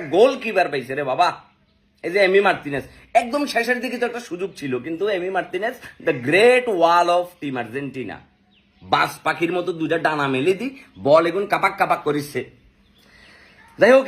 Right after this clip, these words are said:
এখন বাংলাদেশ শাখায় যতগুলা কম্বোজিলের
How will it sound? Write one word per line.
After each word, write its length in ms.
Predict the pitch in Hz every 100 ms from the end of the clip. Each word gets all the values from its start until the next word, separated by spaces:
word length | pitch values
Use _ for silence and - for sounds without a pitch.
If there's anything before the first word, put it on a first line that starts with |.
| 240
এখন 220 | 208 269 262 - _ _ _ _ _
বাংলাদেশ 520 | 147 214 214 208 214 -
শাখায় 440 | - 226 247 247 240 - _ _ _
যতগুলা 640 | 196 117 156 190 202 226 233 233 - _ _ _ _ _ _ _ _ _ _ _ _ _ _ _ _ _ _ _ _ _ _ _ _ _ -
কম্বোজিলের 560 | 240 254 254 269 269